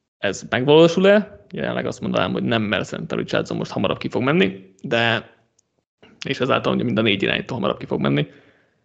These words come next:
Ugye nehéz helyzetben van a Giants, de igen, a Daniel Jones franchise tag az elég biztosnak tűnik. Én nem látom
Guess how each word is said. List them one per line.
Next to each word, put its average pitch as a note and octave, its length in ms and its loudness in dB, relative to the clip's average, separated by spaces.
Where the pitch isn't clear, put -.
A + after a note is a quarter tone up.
Ugye D#3+ 120 6
nehéz D#3 240 8
helyzetben B2+ 300 2
van B2+ 80 4
a B2+ 60 4
Giants, C3 340 0
de C3 480 -4
igen, A2+ 280 -6
a - 340 -10
Daniel C3 300 2
Jones B2+ 180 -2
franchise B2+ 380 0
tag C3 120 -2
az C3 120 0
elég B2+ 340 -2
biztosnak C#3+ 400 -4
tűnik. C#3+ 300 0
Én C3 120 0
nem C3 120 2
látom C3 400 2